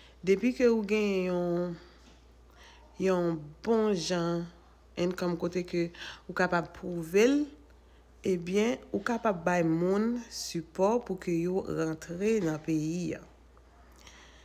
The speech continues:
Eh bien, moi-même, comme, donc, ou lè m gade,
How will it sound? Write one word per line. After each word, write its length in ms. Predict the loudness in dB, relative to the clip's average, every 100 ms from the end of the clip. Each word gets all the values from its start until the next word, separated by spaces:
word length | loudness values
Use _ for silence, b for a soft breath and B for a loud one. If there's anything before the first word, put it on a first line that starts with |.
| B B B B -16 -6
Eh 120 | -2
bien, 180 | 4 4
moi-même, 640 | 6 4 4 4 4 0 B B B B B -20 -20 -2
comme, 400 | 2 4 4 2 0 B B B B B -20 -20 -20 -20 b b b b b -20 -20 -20 -20 -20 2
donc, 240 | 4 4
ou 140 | 2 4
lè 140 | 6
m 80 | 4
gade, 560 | 4 2 4 6 4